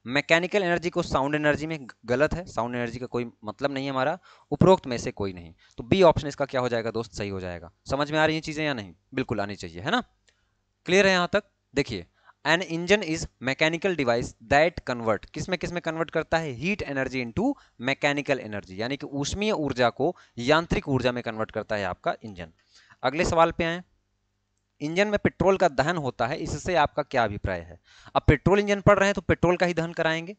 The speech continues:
डीजल इंजन पढ़ रहे होते तो हम लोग डीजल का दहन कराते। तो जब भी ईंधन का दहन होता है उससे हमारा क्या है?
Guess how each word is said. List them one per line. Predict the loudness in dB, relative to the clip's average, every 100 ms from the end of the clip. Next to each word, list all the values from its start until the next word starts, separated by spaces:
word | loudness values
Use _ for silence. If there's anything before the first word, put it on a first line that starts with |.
| -6
डीजल | 0 0
इंजन | 0 -4
पढ़ | 0 0
रहे | 0
होते | -2 -2
तो | -6
हम | -6
लोग | -4
डीजल | -2 -2
का | -2 -4
दहन | -4 -8
कराते। | -10 -10 -12 -18 _ -20 -20 -20 _
तो | 0
जब | 2 4
भी | 4 2 -2
ईंधन | -4 0 0
का | 2
दहन | 2 2 2 0
होता | -2 -2 -2
है |
उससे | -2 -2
हमारा | 0 0 0
क्या | -2 0 0
है? | 0 -6